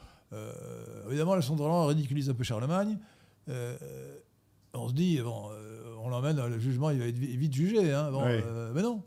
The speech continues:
Speaker 1: pas du tout. Parce que, qu'est-ce qui va se passer ? À l'époque, c'est procédure accusatoire. Et donc, il faut que quelqu'un porte accusation. Euh, alors, euh,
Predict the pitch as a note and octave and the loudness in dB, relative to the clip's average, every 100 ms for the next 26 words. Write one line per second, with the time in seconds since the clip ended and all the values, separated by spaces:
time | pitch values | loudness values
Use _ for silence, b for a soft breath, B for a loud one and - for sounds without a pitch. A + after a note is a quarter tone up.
0 | - C3 G3 D#4 D#4+ - b b - C#3 | -4 0 4 4 4 0 b b -6 0
1 | - D#3 A2+ E3 C#3+ E3 C#3 C3+ C3 A2 | 6 6 6 2 2 2 2 0 -2 -4
2 | - b b b b D3 E3 B3 - D#3+ | -6 b b b b 2 6 6 4 0
3 | E3+ F3 G3+ E3 F3+ F3 D#3 D#3 F3 D#3+ | 0 0 2 2 2 2 2 2 0 0
4 | F#3 A3 A3 A3+ - F3 F3 E3 G3+ C#3+ | 0 0 0 -2 0 0 2 2 0 0
5 | B2+ B2+ A2 | 0 0 -2